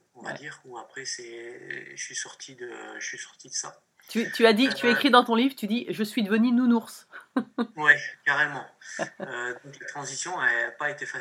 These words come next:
Speaker 1: a été quand même difficile.
Speaker 2: Mm.
Speaker 1: Donc on va dire que, que la veille,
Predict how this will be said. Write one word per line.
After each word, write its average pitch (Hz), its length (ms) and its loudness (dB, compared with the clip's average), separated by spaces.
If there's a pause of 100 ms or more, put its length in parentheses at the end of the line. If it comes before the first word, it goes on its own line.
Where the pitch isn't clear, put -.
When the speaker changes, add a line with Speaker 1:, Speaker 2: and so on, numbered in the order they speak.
(200)
Speaker 1:
a 135 80 -4
été 139 280 -10
quand 139 160 -8
même 135 200 -10
difficile. - 440 -10
Speaker 2:
Mm. - 40 -18 (480)
Speaker 1:
Donc - 140 -16
on 151 40 -6
va 156 100 2
dire 185 220 0
que, 139 640 -4
que - 120 -6
la 135 140 -2
veille, 151 380 4